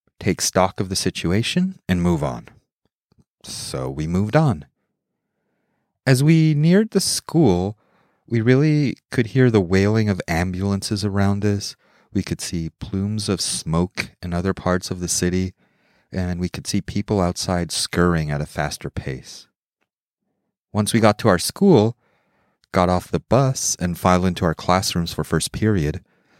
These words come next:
we were told by our teachers to go back to the bus pickup and drop-off area as if it were the end of the school day and head back home. Most of us were in the dark as to the severity of what had just happened,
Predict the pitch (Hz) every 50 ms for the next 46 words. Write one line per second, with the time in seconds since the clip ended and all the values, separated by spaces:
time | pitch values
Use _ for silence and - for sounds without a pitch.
0 | _ _ - 131 151 151 156 143 - - 147 143 143 139 131 127 120 113 104 98
1 | - - - 113 101 - - 104 - - - 82 80 98 95 92 101 98 107 -
2 | - - 131 127 120 117 113 110 - - - - 107 87 - - 92 - 95 92
3 | 92 90 90 85 82 - 85 82 80 - 73 71 73 69 67 71 92 - _ _
4 | _ _ _ - - - 87 78 87 78 80 78 73 73 76 78 87 98 107 113
5 | 107 107 - - - - 87 85 82 76 71 69 71 80 87 - _ _ _ _
6 | - 80 78 73 80 78 73 73 71 71 - - - 73 67 64 60 62 - -
7 | - _ _ _ _ _ _ _ _ _ _ _ _ _ _ _ _ _ _ _
8 | _ _ _ _ - 135 165 - - 208 185 185 175 - - 143 139 135 127 120
9 | 101 - 120 143 104 - _ - - - _ - 95 - - 95 90 - - 98
10 | 90 95 95 95 95 92 92 82 85 82 80 80 - - - 85 - - - -
11 | 85 101 - - 73 69 71